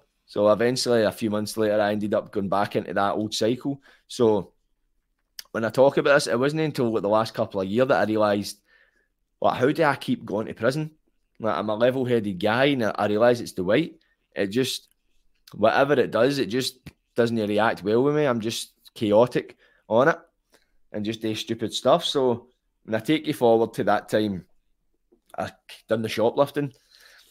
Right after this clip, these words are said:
and get caught. I was on the run for about a year. As I say, I started, I knew how bad the weight was for me,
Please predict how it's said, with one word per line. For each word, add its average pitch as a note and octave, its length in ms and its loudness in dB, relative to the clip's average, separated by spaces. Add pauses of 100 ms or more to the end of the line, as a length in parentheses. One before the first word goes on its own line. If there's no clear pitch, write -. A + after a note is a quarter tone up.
(1500)
and A2+ 140 0
get G2+ 140 -2
caught. B2+ 260 10
I - 40 0
was A#2 180 0
on C3+ 140 4
the A#2+ 100 2
run B2 180 2
for C3 140 0
about A2 220 4
a A2 40 0
year. B2 400 0 (640)
As A2+ 140 2
I A#2+ 60 -2
say, A#2 320 2
I G#2+ 100 4
started, A2 600 -2 (640)
I B2+ 140 -2
knew D3+ 320 4
how D3 220 4
bad A#2 380 4
the G2 300 -8
weight A#2+ 180 0
was D3 180 0
for D3+ 120 -2
me, C#3+ 220 -6